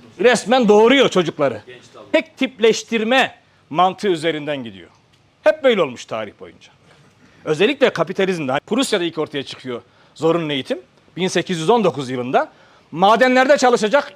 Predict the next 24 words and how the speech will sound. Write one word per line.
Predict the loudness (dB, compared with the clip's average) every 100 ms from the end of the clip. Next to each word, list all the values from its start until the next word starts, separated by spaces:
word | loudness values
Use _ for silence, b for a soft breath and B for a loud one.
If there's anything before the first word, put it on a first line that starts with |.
| -12
itaatkar | 0 2 2 2 0
işçiler | 0 0 2
yetiştirmek. | 2 -4 -8 -8 -10 -16 _ _ _ _ _ _ _ _ _ _ _ _ _ _ _ _
Orduya | 4 4 4 2
itaatkar | 4 4 4 4 2
asker | 2 2
yetiştirmek. | 2 0 -2 -4 -4 -6 -20 b b b
Belli | 0 2 2
konularda | 2 4 4 4 4 4
benzer | 2 2 4 2
düşünen | 2 -2 -2
yurttaşlar | -2 -2 -2 0 0
yetiştirmek. | 0 -2 -6 -6 -6 -2
Yani | 0 0
hepsinin | -2 -4 -2
amacı | 0 0 0 0
aslında | 0 -2 -4 -6
düzene | -6 -4 -4 -4
itaat | -8 -8 0 0 0
eden, | -4 -6 -8 _ _ _ _ _ _ _ _ _
düzene | -8 -2 0
uygun | 2 0 0 -4 -4 _ _
kafalar | -4 0 2
yetiştirmek. | 0 -4 -16 -18